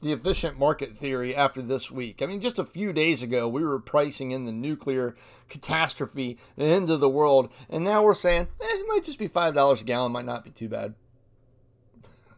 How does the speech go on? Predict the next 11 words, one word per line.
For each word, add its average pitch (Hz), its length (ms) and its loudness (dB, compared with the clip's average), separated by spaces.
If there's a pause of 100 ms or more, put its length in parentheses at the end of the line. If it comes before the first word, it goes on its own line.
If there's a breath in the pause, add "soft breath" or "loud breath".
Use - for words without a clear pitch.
(440)
The 247 100 -8
market 269 380 4
is, 175 180 -6 (440 loud breath)
the 185 80 0
market 285 540 6
t-, - 180 -14
this 185 300 4
week, 180 340 0 (360 soft breath)
it 170 80 0
was 180 240 2
like 175 340 4